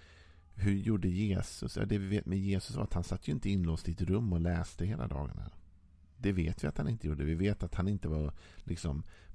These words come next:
bara, liksom, undangömd på det sättet. Eller, utan han levde i livet. Han vandrade runt. Det står att han gick omkring i alla städer och byar. Och det innebar att han var på resande fot mycket. Det innebar att han hade mycket att göra.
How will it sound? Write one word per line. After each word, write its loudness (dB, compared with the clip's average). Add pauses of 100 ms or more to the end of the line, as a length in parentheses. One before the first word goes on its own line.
bara, 2
liksom, -4
undangömd 0
på 2
det -2
sättet. -8
Eller, -2 (580)
utan 0
han -2
levde 0
i -2
livet. -2
Han -2
vandrade 0
runt. 0
Det -6
står -2
att -4
han 0
gick -4
omkring 0
i 2
alla 0
städer -2
och -2
byar. 0
Och -2
det 0
innebar 0
att -2
han -2
var -2
på -2
resande 0
fot -2
mycket. -4
Det 0
innebar -2
att -6
han -6
hade -4
mycket -6
att -4
göra. 0